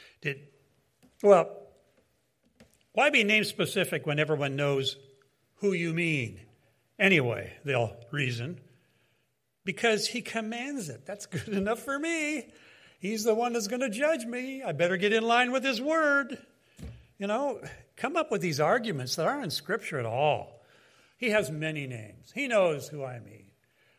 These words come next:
All names are the same." I mean, it's just this craziness. But they'll come up with those that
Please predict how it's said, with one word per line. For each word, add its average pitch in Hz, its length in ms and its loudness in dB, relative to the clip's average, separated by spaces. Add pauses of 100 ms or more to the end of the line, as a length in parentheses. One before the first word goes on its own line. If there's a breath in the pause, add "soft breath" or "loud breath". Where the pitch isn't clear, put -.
(120)
All 254 220 4
names 180 420 -2
are 147 80 -2
the 139 100 -8
same." 110 500 -16
I 147 60 -8
mean, 170 140 -6
it's 160 100 -10
just 160 140 -14
this - 200 -16 (160)
craziness. 135 720 -8 (560 soft breath)
But 196 160 0
they'll 180 100 2
come 160 200 0
up 165 140 0
with 156 140 -4
those 139 240 -2
that 131 180 -4